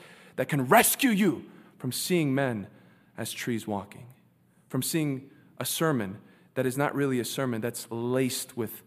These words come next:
heresy, laced with different motives. Believers who claim to be believers but are actually wolves in sheep's clothing. Convictions and ideas and arguments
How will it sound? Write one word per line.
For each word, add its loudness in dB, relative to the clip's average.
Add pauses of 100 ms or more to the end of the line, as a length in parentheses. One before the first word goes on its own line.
heresy, -6
laced -2
with -12 (420)
different -2
motives. -2 (640)
Believers 0
who -12
claim 0
to -4
be -2
believers 0
but -2
are 2
actually -2 (340)
wolves 0 (680)
in -2
sheep's -4
clothing. -6 (1700)
Convictions -2
and -2
ideas 0
and 2
arguments 2